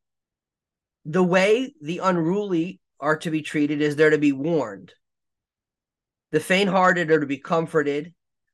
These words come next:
the weak are to be upheld, but you'll need to be patient with everyone. <laughs> Um,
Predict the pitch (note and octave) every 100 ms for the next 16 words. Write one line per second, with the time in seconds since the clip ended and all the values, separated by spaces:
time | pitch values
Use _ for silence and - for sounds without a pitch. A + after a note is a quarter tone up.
0 | _ B2+ D3 E3+ F#3+ G#3 F3+ D3+ D#3+ C#3+
1 | - F#3 F3 C3+ C#3+ - _ _ _ -
2 | D3 D#3+ E3 D#3+ E3 D3+ D3 C#3+ D#3 C#3+
3 | D3 C#3+ C#3+ C#3 B2+ G#2+ F2 _ _ _
4 | _ - - - - - - _ _ -
5 | - - - _ - D#3+ D#3 C#3